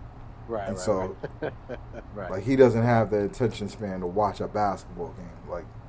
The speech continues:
Speaker 2: a baseball game, forget it. Like, I took him to a baseball game. I thought,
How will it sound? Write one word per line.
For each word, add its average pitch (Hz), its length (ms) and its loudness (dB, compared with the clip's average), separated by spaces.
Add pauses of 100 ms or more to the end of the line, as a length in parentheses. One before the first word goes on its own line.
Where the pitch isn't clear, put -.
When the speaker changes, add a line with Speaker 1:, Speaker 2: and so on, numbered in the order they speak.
(120)
Speaker 2:
a 104 80 -4
baseball 117 520 6
game, 101 300 2
forget 107 400 -4
it. 90 160 -8
Like, 95 180 -10 (960)
I 117 120 -2
took 120 200 4
him 113 100 -4
to 123 140 4
a 104 60 8
baseball 117 400 4
game. 101 260 -2
I 101 80 0
thought, 98 300 -2